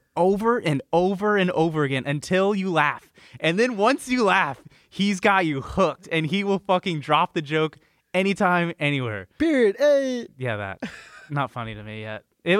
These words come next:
Speaker 1: I laughed one time, all right? I'll gi-, I'll, one out of ten. God.
Speaker 2: It's fucking hilarious.
Speaker 1: Okay, so who do you have again? You have Mariners,
Speaker 2: I have
Speaker 1: Dodgers?
Speaker 2: Mariners and Dodgers.
Speaker 1: I have Astros, Dodgers.
Speaker 2: All right.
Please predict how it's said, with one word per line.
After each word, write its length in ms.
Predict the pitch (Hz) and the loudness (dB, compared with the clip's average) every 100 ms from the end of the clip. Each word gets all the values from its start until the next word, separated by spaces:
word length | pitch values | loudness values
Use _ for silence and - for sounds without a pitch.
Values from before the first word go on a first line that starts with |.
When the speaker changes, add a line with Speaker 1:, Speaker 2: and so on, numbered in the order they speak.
| 220 | 4
Speaker 1:
I 120 | 196 | 2
laughed 280 | 208 226 - | 2 0 -2
one 320 | 160 180 185 | -2 0 0
time, 380 | 165 127 92 90 | -2 -4 -6 -10
all 80 | 113 | -6
right? 240 | 117 120 - - | -2 -2 -4 -6
I'll 120 | 135 | -6
gi-, 140 | 151 | -2
I'll, 140 | 151 151 | -2 -2
one 340 | 147 143 175 | -4 -2 2
out 120 | 190 175 | 2 0
of 80 | |
ten. 340 | - 127 98 90 _ _ _ _ _ - - 214 - - 208 - | 0 -2 -2 -8 _ _ _ _ _ -20 -14 -14 -14 -14 -16 -14
God. 180 | 147 196 | -10 -10
Speaker 2:
It's 100 | - | -12
fucking 560 | - 226 214 226 226 175 | -12 -10 -10 -8 -10 -4
hilarious. 640 | 196 160 160 180 - 180 - | 0 2 4 2 2 0 2
Speaker 1:
Okay, 180 | 151 123 | 0 0
so 180 | 143 139 | 0 0
who 80 | |
do 60 | 156 | 2
you 60 | 165 | 2
have 140 | 165 | 2
again? 180 | 165 156 | 2 2
You 100 | 139 | 0
have 140 | 123 | -2
Mariners, 540 | 127 127 131 135 135 180 | -2 0 0 0 0 2
Speaker 2:
I 40 | |
have 100 | 214 | 4
Speaker 1:
Dodgers? 400 | 123 123 135 131 | 2 0 -4 -4
Speaker 2:
Mariners 420 | 175 185 185 180 | -2 0 0 0
and 100 | 165 | 0
Dodgers. 360 | 143 135 117 - | -2 -4 -8 -2
Speaker 1:
I 120 | 113 | 0
have 120 | 120 107 | 2 2
Astros, 500 | 107 101 104 90 85 | 0 0 -4 -4 -6
Dodgers. 360 | 87 87 95 143 | -8 -8 -12 -8
Speaker 2:
All 60 | |
right. 220 | 151 143 | -8 -8